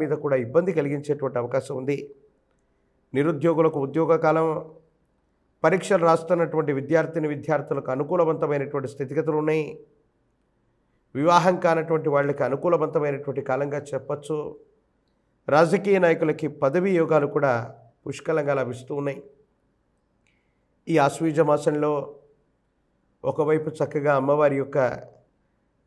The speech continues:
నవరాత్రి పర్వదినాలు, ఈ నవరాత్రి పర్వదినాల్లో అమ్మవారి యొక్క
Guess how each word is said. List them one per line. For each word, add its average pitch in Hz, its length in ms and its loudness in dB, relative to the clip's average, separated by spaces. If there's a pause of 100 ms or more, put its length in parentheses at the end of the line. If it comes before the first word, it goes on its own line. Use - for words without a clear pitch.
(140)
నవరాత్రి 156 460 2 (100)
పర్వదినాలు, 135 560 0 (1080)
ఈ 180 40 4 (100)
నవరాత్రి 185 480 4 (100)
పర్వదినాల్లో 156 680 2 (1080)
అమ్మవారి 180 560 4
యొక్క 165 160 0